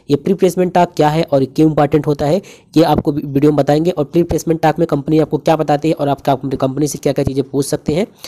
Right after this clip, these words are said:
वो सारा कुछ हम डिस्कस करेंगे। साथ ही जो आपका पर्सनल इंटरव्यू है उसके लिए भी बताएंगे। तो यहाँ पर सबसे पहले आपका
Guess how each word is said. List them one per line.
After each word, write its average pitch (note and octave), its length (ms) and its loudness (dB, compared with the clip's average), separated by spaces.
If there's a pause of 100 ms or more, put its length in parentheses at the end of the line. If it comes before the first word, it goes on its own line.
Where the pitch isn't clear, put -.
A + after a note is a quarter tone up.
(300)
वो D#3 60 2
सारा E3+ 180 4
कुछ F#3 200 0
हम F3 60 -2
डिस्कस D3+ 260 0
करेंगे। D#3+ 300 0
साथ D#3 200 0
ही D#3+ 80 0
जो D3+ 120 4
आपका D3+ 260 0 (380)
पर्सनल F#3+ 260 0
इंटरव्यू E3+ 380 2
है E3 140 0
उसके D#3+ 300 -4
लिए D3 120 4
भी C#3 80 2
बताएंगे। B2+ 340 -2
तो D3 160 0
यहाँ D#3 160 0
पर F#3 100 0
सबसे E3 200 -4
पहले E3+ 220 0
आपका F3+ 320 0